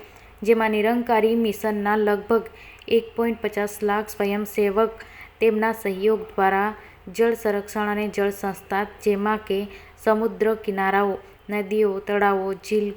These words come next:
કૂવા, વિભિન્ન ઝરણાઓ, પાણીની ટાંકીઓ,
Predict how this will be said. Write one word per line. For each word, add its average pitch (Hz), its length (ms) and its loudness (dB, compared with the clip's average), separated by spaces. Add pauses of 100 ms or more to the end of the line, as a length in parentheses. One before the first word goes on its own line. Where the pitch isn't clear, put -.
કૂવા, 208 380 0 (400)
વિભિન્ન 220 500 0
ઝરણાઓ, 196 640 -2 (280)
પાણીની 226 520 -2
ટાંકીઓ, 196 680 -4